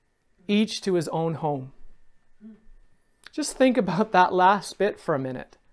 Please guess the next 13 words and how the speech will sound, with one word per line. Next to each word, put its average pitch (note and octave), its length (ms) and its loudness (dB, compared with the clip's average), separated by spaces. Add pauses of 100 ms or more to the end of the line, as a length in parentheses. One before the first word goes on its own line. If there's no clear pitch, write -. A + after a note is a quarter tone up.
(600)
"Scattered, G3+ 880 4 (360)
each - 520 0 (220)
to F3+ 160 0
his E3+ 180 2
own F3+ 240 0
home." D#3 420 -2 (2000)
Now, G#3+ 120 10
I C4+ 80 12
know A#3+ 200 12
that F3+ 180 8
Jesus G3 480 4
is D#3+ 140 -4
talking F#3 600 8